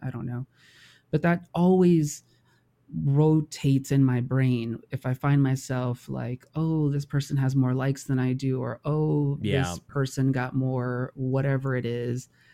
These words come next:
Speaker 1: um, or gets more interaction. It
Speaker 2: Yeah.
Speaker 1: the brain is, we're, when we compare ourselves, we're robbing ourselves that I still got something. I'm still going,
Speaker 2: Mm-hmm.
Speaker 1: right? And so I think you and I talked about this too last time about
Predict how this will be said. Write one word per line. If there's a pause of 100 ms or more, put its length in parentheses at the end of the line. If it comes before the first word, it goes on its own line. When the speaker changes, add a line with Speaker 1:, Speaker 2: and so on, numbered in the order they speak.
(300)
Speaker 1:
um,
or
gets
more
interaction.
It (1000)
Speaker 2:
Yeah.
Speaker 1:
the
brain
is, (100)
we're,
when
we
compare
ourselves,
we're
robbing
ourselves
that (280)
I
still
got
something.
I'm
still
going,
Speaker 2:
Mm-hmm.
Speaker 1:
right? (500)
And
so (680)
I
think
you
and
I
talked
about
this
too
last
time
about